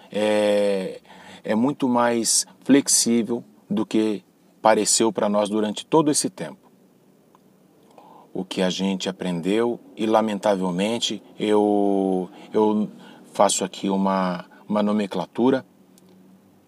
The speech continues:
conforme o meu próprio linguajar, por muito tempo a gente viveu numa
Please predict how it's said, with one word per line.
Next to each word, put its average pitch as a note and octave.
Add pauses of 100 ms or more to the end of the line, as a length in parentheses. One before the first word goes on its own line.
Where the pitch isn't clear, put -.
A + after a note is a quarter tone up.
(440)
conforme F#2+
o -
meu F#2
próprio F#2
linguajar, F#2+ (960)
por G#2
muito C3+
tempo A2
a -
gente G2+
viveu F#2+
numa G2